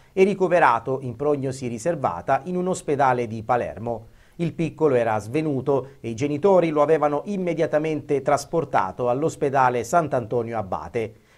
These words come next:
I medici, che hanno compreso la causa della malattia, lo hanno stabilizzato, ma per precauzione è stato deciso il trasferimento all'ospedale dei bambini di Palermo,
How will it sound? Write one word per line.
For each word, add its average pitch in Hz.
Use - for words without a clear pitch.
I 107
medici, 139
che 123
hanno 107
compreso 104
la 90
causa 113
della 98
malattia, 127
lo 170
hanno 196
stabilizzato, 147
ma 113
per 131
precauzione 123
è 151
stato 208
deciso 170
il 135
trasferimento 135
all'ospedale 127
dei 117
bambini 123
di 107
Palermo, 127